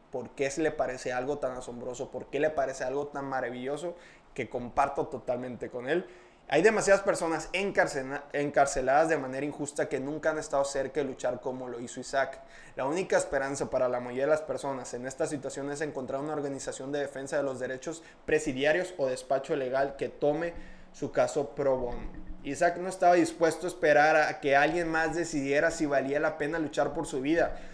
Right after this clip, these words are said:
Tomó su destino por sus propias manos. Y eso, eso es clave.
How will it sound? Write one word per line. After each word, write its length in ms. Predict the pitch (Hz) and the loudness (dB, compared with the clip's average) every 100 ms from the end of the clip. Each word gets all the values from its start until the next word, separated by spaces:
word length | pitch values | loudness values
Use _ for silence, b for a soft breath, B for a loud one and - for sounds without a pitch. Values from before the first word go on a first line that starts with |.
| B - | B -2
Tomó 380 | 185 175 175 208 | 6 6 6 2
su 160 | 240 | 6
destino 580 | 220 165 - 185 208 208 | 6 6 0 -2 0 0
por 160 | 190 165 | -2 0
sus 220 | 165 147 | -2 -4
propias 600 | - 175 175 196 190 - | 0 2 2 4 4 4
manos. 580 | 147 156 151 - - - - - - - - - - - - - b b b _ | 0 2 0 -2 -6 -8 -10 -14 -14 -20 -20 -20 -20 -20 -20 -20 b b b _
Y 240 | - 156 185 | -4 4 4
eso, 400 | 233 - 151 - - - - - - | 4 0 -4 -4 -8 -10 -14 -18 -6
eso 340 | 185 202 - 190 | 4 4 4 0
es 140 | - 143 - | 0 -2 -4
clave. 480 | 147 160 147 131 | 0 4 6 4